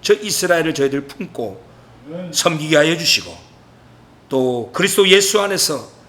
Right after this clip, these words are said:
Speaker 1: 하나님의 언약 백성들, 우리 귀한 한국 교회, 우리 크리스찬 형제 자매들을 잘 섬기는 저희 공동체 되게 하여 주옵소서.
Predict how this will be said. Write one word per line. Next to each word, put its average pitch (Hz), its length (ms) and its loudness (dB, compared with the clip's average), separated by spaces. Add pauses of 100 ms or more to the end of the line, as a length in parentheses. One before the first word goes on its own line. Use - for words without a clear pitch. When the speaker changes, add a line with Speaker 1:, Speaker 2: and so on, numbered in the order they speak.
(300)
Speaker 1:
하나님의 156 380 4
언약 151 240 2
백성들, 147 340 -2
우리 156 340 0 (320)
귀한 175 320 2
한국 190 420 0
교회, 156 280 4
우리 160 220 0
크리스찬 202 380 2
형제 196 220 2
자매들을 147 520 -2 (400)
잘 127 420 2
섬기는 185 560 0 (440)
저희 123 200 0
공동체 113 460 -6
되게 135 220 0
하여 151 220 2
주옵소서. 104 540 -6